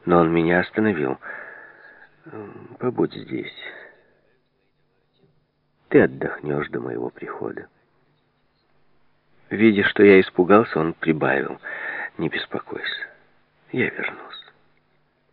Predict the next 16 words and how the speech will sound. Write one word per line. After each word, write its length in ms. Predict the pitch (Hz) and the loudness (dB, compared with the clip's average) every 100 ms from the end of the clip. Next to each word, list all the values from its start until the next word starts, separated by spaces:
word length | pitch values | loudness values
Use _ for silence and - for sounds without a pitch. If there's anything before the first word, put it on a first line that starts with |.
| _ _ _ _ _ _ _ _ _ _ _ _ _ _ _ _ _ _ _ _ _ | _ _ _ _ _ _ _ _ _ _ _ _ _ _ _ _ _ _ _ _ _
Когда 380 | 110 101 107 123 | 0 2 4 4
на 140 | 120 | 4
лестнице 720 | 117 120 104 - 95 - 87 - - - - - | 4 2 0 -8 -12 -10 -10 -10 -14 -18 -18 -10
затих 560 | 98 104 - 117 - - | 2 2 4 0 -2 -6
стук 280 | - 117 - | 2 2 2
тяжёлых 520 | - 101 110 113 101 | 2 4 6 4 4
шагов 480 | - 104 104 107 - | 2 2 0 -2 -4
Виталиса, 640 | 95 - 98 127 135 - - - - - - - - | -4 -2 0 -2 -4 -8 -10 -12 -14 -16 -16 -18 -4
мальчик 460 | 98 117 - - 113 | 2 2 0 0 4
обернулся 600 | 113 120 117 98 - - | 6 6 4 -2 -4 -6
ко 120 | 98 | -6
мне. 340 | 92 87 80 - - - - - - _ _ _ _ _ _ _ _ _ _ _ _ _ _ | -6 -8 -12 -14 -20 -20 -20 -20 -20 _ _ _ _ _ _ _ _ _ _ _ _ _ _
«Ты 380 | 123 123 123 - _ _ - | -4 -2 -2 -6 _ _ 4
из 240 | 127 - | 4 6
нашей 320 | 135 - 190 - | 0 0 -2 -4
страны?» 440 | - 190 151 | 0 0 0